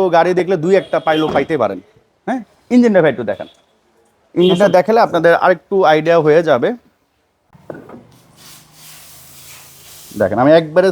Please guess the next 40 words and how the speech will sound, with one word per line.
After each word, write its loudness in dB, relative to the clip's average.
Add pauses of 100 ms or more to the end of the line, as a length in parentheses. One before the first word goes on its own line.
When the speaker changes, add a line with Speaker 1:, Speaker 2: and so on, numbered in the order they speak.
Speaker 1:
স্লোলি 2
দেখাচ্ছি -2 (100)
আপনাদের -6
সুবিধার -2
জন্য। -2 (680)
এই 4
প্যানেলটা -2
দেখলেও 0
কিন্তু -6 (120)
অনেকাংশে -4
আইডিয়া 2
হয়ে 0
যায় 4
গাড়ির 0
কন্ডিশনটা -6 (100)
কেমন, -6
হ্যাঁ। -6 (200)
যখন 0
একটা -2
গাড়ি 0 (160)
rough 2
and -4
tough 0
ইউজ -6
হবে -2
বা -2
একটু -8 (120)
ইউজ -4
হবে 0
ভালো, -2 (500)
তখন 2
কিন্তু -2 (140)
এই 6
পোর্শনটা -4
এরকম -2 (120)
থাকবে -8
না, -8
হ্যাঁ। -10 (320)
এই -8
যে -2